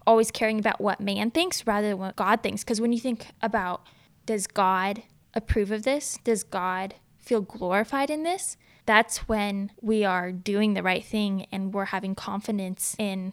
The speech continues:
actions we take throughout our life. And so if we aren't fearing man and we're not to conform to the world, then the big question is, what are we to do? How are we supposed to act? How are we supposed to live? What are we? Like, who are we? What are we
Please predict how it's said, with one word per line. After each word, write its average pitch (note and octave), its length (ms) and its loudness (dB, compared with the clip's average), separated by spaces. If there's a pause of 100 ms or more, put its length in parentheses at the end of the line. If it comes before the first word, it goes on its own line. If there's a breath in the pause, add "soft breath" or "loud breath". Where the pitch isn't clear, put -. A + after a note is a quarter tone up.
actions G3+ 480 -4
we G3+ 120 -6
take - 240 -8
throughout F#3+ 240 -4
our F#3 120 -4
life. G3+ 440 -6
And A#3+ 120 -2
so C4 220 6
if B3+ 140 -2
we C4 120 6
aren't E4 240 4
fearing B3 320 4
man G#3+ 420 2 (200)
and A#3+ 140 6
we're A#3+ 100 6
not A3+ 460 4
to B3+ 120 0
conform A3 380 4
to - 100 -6
the G#3 80 -2
world, G3+ 540 4 (240)
then A3 180 4
the G#3+ 80 2
big A3+ 200 2
question G#3+ 440 0
is, G#3 520 -2 (320)
what G3+ 260 -6
are C4+ 160 4
we G#3+ 160 2
to G3 100 -2
do? F#3 320 -4 (760 soft breath)
How A#3 240 4
are C4 80 4
we B3+ 120 4
supposed A#3+ 280 -2
to - 180 -2
act? - 340 0 (360 loud breath)
How A3+ 100 2
are A#3 180 6
we A#3+ 120 4
supposed - 380 -2
to G3+ 100 -6
live? G#3+ 360 0 (180 soft breath)
What A3+ 400 6
are A3+ 240 4
we? A3+ 200 -6
Like, A3 320 -2 (320)
who C4+ 300 6
are G3 200 2
we? - 220 -8
What A3 240 2
are B3+ 140 4
we C4 220 0